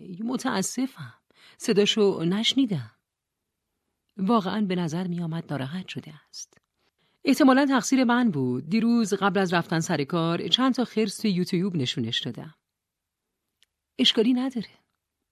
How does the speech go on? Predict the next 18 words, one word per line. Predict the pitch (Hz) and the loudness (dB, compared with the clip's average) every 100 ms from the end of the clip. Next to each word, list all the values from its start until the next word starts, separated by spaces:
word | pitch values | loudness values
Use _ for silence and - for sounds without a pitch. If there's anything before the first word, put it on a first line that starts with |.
| _ | _
بگذریم. | - 240 - 123 123 107 _ _ _ | -2 0 -4 -10 -10 -18 _ _ _
افلاطون | 196 190 202 220 208 | -2 0 0 0 0
رو | 214 208 | 2 2
بردم | 185 196 190 190 | 4 2 2 0
گردوندم. | 175 156 143 151 120 123 151 | 0 0 0 -2 -2 -8 -8
تا | 220 214 | -4 0
ظهر | 226 208 | 0 2
نمیرم | 214 202 123 117 | 2 2 0 -6
بیمارستان. | 117 113 143 - - - _ _ 220 | -8 -8 -10 -12 -12 -18 _ _ -2
از | 226 | 0
اون | 247 | 0
روزاست | 190 190 196 | 0 -2 -2
که | - 175 165 156 | 0 0 0 -2
تا | 190 | -4
دیر | 143 139 131 | -2 -2 -2
وقت | 131 - | -4 -2
کار | 139 113 | -4 -4
می‌کنم. | 113 127 123 117 | -6 -6 -6 -8